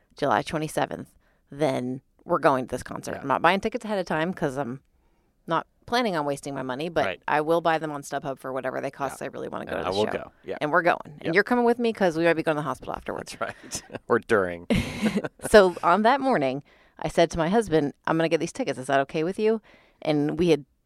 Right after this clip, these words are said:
Speaker 1: talked about, there was a, they had added a second show because this sold out so quickly.
Speaker 2: Yeah.
Speaker 1: And that was the next night, July twenty-eighth. And he said, "You know what? I'm really tired.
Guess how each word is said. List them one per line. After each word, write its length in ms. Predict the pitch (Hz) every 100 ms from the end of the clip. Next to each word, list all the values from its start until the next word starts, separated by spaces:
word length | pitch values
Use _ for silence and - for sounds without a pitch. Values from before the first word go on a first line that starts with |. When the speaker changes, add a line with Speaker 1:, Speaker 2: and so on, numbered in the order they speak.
| _ _ _ _
Speaker 1:
talked 320 | - 254 262
about, 360 | 185 147 143 143
there 220 | - 151 143
was 120 | 139
a, 80 | 135
they 180 | 156 151
had 80 | 147
added 220 | 143 131
a 40 |
second 360 | 135 131 - -
show 200 | - 123
because 280 | 120 - 131
this 180 | - 120
sold 340 | - - 123
out 200 | 135 -
so 120 | - -
quickly. 380 | - - 131 -
Speaker 2:
Yeah. 120 | - _ _ _ _
Speaker 1:
And 260 | - 160 143
that 100 | 135
was 120 | 131 127
the 100 | 139
next 240 | 127 -
night, 140 | -
July 180 | - -
twenty-eighth. 500 | - - - - - _ _ -
And 100 | 160
he 80 | 156
said, 160 | 147
"You 80 | 143
know 80 | 143
what? 80 | -
I'm 140 | 135
really 200 | 139 139 139
tired. 400 | - 139 131